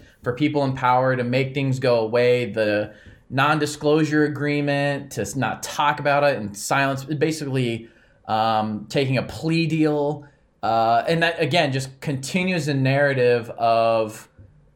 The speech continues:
the people in power being able to get away with things and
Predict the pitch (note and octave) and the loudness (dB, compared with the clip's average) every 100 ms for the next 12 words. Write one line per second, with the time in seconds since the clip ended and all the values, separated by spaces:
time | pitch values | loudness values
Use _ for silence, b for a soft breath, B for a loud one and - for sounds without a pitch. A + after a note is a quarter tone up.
0 | _ _ B2+ A#2 C3+ C3+ D3 C#3 C3 C#3 | _ _ -12 -6 -2 0 2 0 0 2
1 | C#3+ C3+ C3 C3 C3 A#2+ G#2 A2+ B2+ A#2 | 2 2 0 -2 0 -2 -2 -2 0 2
2 | B2 C3+ A#2 - A2 G#2 G#2 A2+ G#2+ - | 0 0 -4 -4 -4 -2 -2 -4 -8 -16
3 | b b _ B2+ B2+ C#3+ C3 B2+ A#2+ A#2 | b b _ -6 -2 0 2 0 0 -4